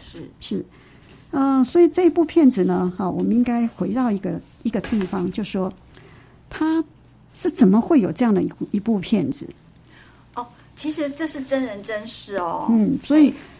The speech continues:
Speaker 2: 呃，到最后的时候，你可以看到说，他有拍出真人是谁。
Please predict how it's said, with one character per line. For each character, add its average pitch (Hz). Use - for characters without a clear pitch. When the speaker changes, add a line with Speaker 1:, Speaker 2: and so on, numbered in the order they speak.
Speaker 2:
呃， 196
到 233
最 294
后 240
的 214
时 185
候， 208
你 180
可 233
以 214
看 214
到 202
说， 190
他 -
有 240
拍 240
出 220
真 294
人 170
是 208
谁。 220